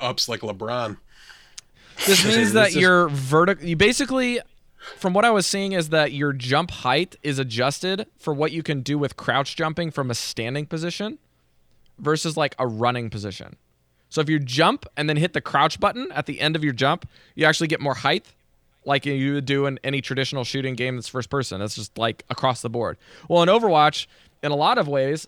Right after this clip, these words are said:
Speaker 2: um, in some areas of the maps, it would actually be better for you to walk up to the wall, jump, and then crouch, and then you can move.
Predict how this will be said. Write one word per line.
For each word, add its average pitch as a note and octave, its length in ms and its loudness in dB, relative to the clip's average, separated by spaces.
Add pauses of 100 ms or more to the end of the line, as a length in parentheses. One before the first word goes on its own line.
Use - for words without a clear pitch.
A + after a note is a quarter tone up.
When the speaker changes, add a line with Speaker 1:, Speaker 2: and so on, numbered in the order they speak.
Speaker 2:
um, C#3 280 2
in C#3 220 -4
some D3+ 360 -2
areas D#3+ 280 0
of C3 60 -4
the B2+ 40 -4
maps, D#3+ 360 -2
it D3 140 -4
would D3 120 2
actually D3+ 260 -2
be B2+ 100 -6
better D3 320 2
for C#3+ 100 -6
you C3+ 100 0
to B2+ 60 -2
walk B2 300 4
up F3+ 80 -4
to F#3 60 -4
the E3+ 80 2
wall, C#3+ 440 4 (260)
jump, D3 440 2
and A#2+ 180 -4
then D3 160 2
crouch, E2 380 -6
and A#2+ 120 -6
then B2 80 -4
you B2 80 -6
can G#2 160 -10
move. D2 280 -16